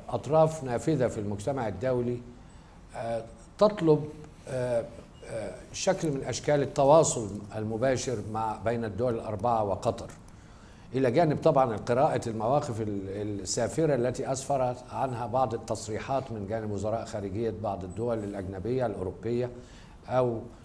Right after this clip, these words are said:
الولايات المتحدة الأمريكية، اللي بيوصفوا المطالب ال-، الرباعية بأنها بعضها غير واقعي، أو أنهم بيطالبوا بأن ت-،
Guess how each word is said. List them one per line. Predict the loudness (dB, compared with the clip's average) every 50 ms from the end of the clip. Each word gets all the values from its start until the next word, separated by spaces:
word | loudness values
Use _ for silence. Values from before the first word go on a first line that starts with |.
| -20 -20 -18 -12 -6 -4
الولايات | -2 -2 0 0 0 0 0 0 -2 -2
المتحدة | -4 -6 -6 -4 -4 -4 -4 -6
الأمريكية، | -6 -6 -6 -6 -4 -2 0 0 2 2 0 0 -4 -8 -16 -18 -20 -20 -20 -20 -14 -6 -2
اللي | 0 2 2
بيوصفوا | 4 4 4 4 4 2 0 -2 -2 -2 0 2 0 2 2 2 2
المطالب | 2 0 0 -2 0 4 4 6 6 4 2 0 -4 -8 -8 -6
ال-، | -4 -4 -4 -4 -6 -6 -8 -8 -8 -10 -10 -10 -8 -8
الرباعية | -6 -4 -2 0 0 0 0 2 2 2 4 4 4 4
بأنها | 4 2 -2 -4 -4 -4 -4 -4 -4 -4 -4
بعضها | -4 -2 -2 0 0 0 0 0
غير | 0 0 -2 -2
واقعي، | 0 -2 -2 -2 0 0 2 4 4 2 2
أو | 2 0 0
أنهم | 0 -2 -2 -2 -2
بيطالبوا | 0 0 0 0 2 2 2 2 2 0 0 0
بأن | -2 -2 -4 -4 -6
ت-، | -8